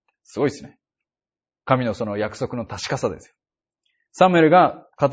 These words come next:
る言葉をその神が預け、で、か-、サムエルが語ったんですよ。で、民にか-、か-、民が、民に神がサムエルを通して語ったわけです。そうやって。で、一つもそれは地に落とされなかった。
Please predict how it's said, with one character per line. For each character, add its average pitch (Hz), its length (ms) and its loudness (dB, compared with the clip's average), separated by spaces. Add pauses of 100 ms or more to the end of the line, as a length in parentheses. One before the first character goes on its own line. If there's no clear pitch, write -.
る 160 80 4
言 151 240 2
葉 170 140 6
を 156 340 2
そ - 120 -6
の 127 100 -2 (240)
神 135 260 0
が 120 300 0 (300)
預 117 240 -4
け、 - 320 -2 (580)
で、 180 320 4 (220)
か-、 - 180 -2
サ 139 120 2
ム 135 80 0
エ 135 40 4
ル 139 60 2
が 131 100 4
語 104 240 -10
っ 95 80 -12
た 107 120 -10
ん 104 60 -18
で 104 60 -20
す - 120 -20 (880)
よ。 170 100 -8
で、 151 140 -2
民 143 100 -2
に 120 60 -8
か-、 - 140 -12
か-、 - 220 -4 (160)
民 143 140 -4
が、 170 360 0 (320)
民 151 140 0
に 185 380 -4
神 139 200 0
が 135 100 0
サ 170 120 -2
ム 160 100 -2
エ 143 40 2
ル 135 60 2
を 120 40 -2
通 208 180 2
し - 60 -8
て 147 60 -6
語 110 100 -12
っ - 40 -12
た 110 60 -6
わ 92 240 -10
け - 80 -20
で - 60 -20
す。 - 100 -20 (100)
そ - 140 -20
う - 20 -14
や - 40 -20
っ - 60 -20
て。 - 100 -20 (1200)
で、 117 80 -10
一 165 180 -2
つ 180 100 -6
も 180 340 0
そ 143 120 -2
れ 131 60 4
は 127 100 4
地 143 140 -10
に 120 80 -6
落 73 100 -10
と 117 100 -10
さ 135 100 -4
れ 127 60 -2
な 120 80 -8
か 82 100 -10
っ - 80 -16
た。 - 120 -20